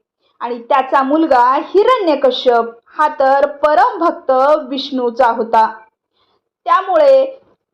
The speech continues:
हे प्रल्हादाचे वडील नास्तिक राजा होते.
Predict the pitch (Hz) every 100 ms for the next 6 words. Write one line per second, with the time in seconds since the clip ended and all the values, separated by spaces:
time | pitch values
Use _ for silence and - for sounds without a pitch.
0 | _ 415 427 427 415 _ _ 320 339 403
1 | 453 466 494 453 302 277 302 285 330 330
2 | - 415 294 247 226 262 277 220 214 -